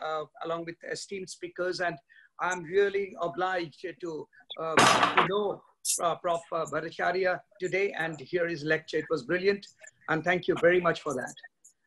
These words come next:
Uh, well, uh, I don't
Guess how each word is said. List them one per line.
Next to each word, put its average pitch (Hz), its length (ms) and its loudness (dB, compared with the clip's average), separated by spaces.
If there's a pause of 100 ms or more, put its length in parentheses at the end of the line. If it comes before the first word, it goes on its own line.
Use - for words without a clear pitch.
(560)
Uh, 185 180 8
well, 226 280 6 (260)
uh, 196 220 2 (280)
I 240 140 6
don't 285 320 4